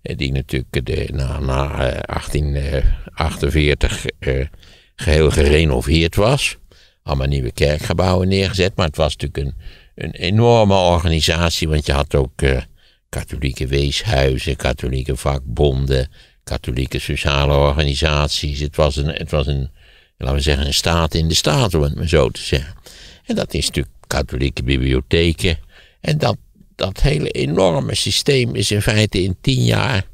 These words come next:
in elkaar gestort. Tussen vijfenzestig en vijfenzeventig. Ja, er zijn natuurlijk her en der wel restanten. Ze zullen wel zo-, zogenaamde R K ziekenhuizen hebben. Maar in feite is dat een dode wereld.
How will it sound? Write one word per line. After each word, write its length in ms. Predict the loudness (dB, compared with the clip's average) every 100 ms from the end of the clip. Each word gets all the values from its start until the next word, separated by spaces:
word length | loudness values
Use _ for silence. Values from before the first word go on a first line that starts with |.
| -20 _ _ _ _
in 140 | -6
elkaar 340 | -4 0 0 -2
gestort. 440 | -4 -2 0 0 -4
Tussen 300 | -6 -4 0
vijfenzestig 680 | 2 2 0 0 -2 -2 -2
en 120 | -2
vijfenzeventig. 960 | -2 -2 -4 0 0 0 -4 -4 -6 -8 -20 _ -20 _ _ _ _ _
Ja, 240 | -12 -12
er 60 | -12
zijn 160 | -10 -10
natuurlijk 340 | -10 -10 -4
her 120 | -4
en 180 | -2 -2
der 240 | 0 0 2
wel 200 | 0 0
restanten. 680 | -2 -2 0 0 2 0
Ze 60 | -2
zullen 180 | -4 -2
wel 380 | -2 -2 -2 -2
zo-, 300 | 0 0 0
zogenaamde 840 | -2 2 4 4 4 2 2 2 2
R 260 | 0 -2
K 260 | 0 0 0
ziekenhuizen 800 | 0 0 0 2 0 0 0 0
hebben. 280 | 0 -2 -2
Maar 280 | -2 -4 -8 -18 -20 -20 -20 -12
in 140 | -8
feite 360 | -6 -6 -6 -6
is 140 | -4
dat 180 | -2 0
een 140 | 0
dode 380 | 2 4 4 2
wereld. 580 | 4 4 2 0 -4